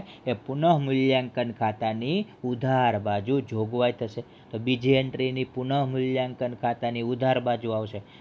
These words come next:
ઘાલખાદ અનામત પંદરસો રૂપિયા. યાદ રાખો, દેવાદારોમાંથી કુલ બાદ થશે અને બંનેનો જે ડિફરન્સ છે,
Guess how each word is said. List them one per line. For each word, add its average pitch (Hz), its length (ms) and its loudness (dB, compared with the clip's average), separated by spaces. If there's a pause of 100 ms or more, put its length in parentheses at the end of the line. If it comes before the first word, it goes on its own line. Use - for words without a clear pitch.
ઘાલખાદ 117 640 2
અનામત 107 600 2 (420)
પંદરસો 165 600 6
રૂપિયા. 104 420 -6 (200)
યાદ 143 260 8
રાખો, 117 260 2 (300)
દેવાદારોમાંથી 139 1080 6
કુલ 160 320 8
બાદ 175 320 10
થશે 185 300 -2 (800)
અને 127 200 0
બંનેનો 165 600 6
જે 131 160 6
ડિફરન્સ 170 760 6
છે, 107 180 -4